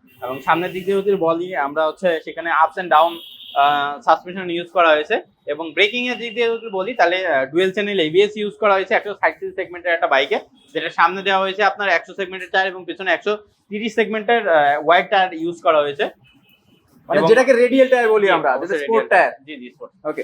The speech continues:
Speaker 2: আচ্ছা, তো এই বাইকটার প্রাইসটা আসলে কত
Speaker 1: এই
Speaker 2: নির্ধারণ করা
Speaker 1: বাইকটার
Speaker 2: হয়েছে?
Speaker 1: প্রাইস কিন্তু পেয়ে যাচ্ছেন মাত্র দুই লাখ চল্লিশ হাজার টাকায়।
Speaker 2: মাত্র দুই লাখ চল্লিশে?
Speaker 1: মাত্র দুই লাখ চল্লিশ হাজার টাকায় কিন্তু এই বাইকটা পেয়ে যাচ্ছেন।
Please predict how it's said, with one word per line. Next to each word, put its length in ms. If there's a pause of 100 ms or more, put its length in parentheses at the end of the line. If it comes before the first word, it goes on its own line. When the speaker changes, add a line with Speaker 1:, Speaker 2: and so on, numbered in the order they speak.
(160)
Speaker 2:
আচ্ছা, 260
তো 100
এই 140
বাইকটার 280
প্রাইসটা 320
আসলে 200
কত 140
Speaker 1:
এই 60
Speaker 2:
নির্ধারণ 220
করা 60
Speaker 1:
বাইকটার 100
Speaker 2:
হয়েছে? 220
Speaker 1:
প্রাইস 220
কিন্তু 200
পেয়ে 140
যাচ্ছেন 240
মাত্র 240
দুই 140
লাখ 140
চল্লিশ 260
হাজার 180
টাকায়। 200 (120)
Speaker 2:
মাত্র 320
দুই 140
লাখ 140
চল্লিশে? 440
Speaker 1:
মাত্র 220
দুই 120
লাখ 160
চল্লিশ 200
হাজার 180
টাকায় 160
কিন্তু 180
এই 120
বাইকটা 240
পেয়ে 140
যাচ্ছেন। 260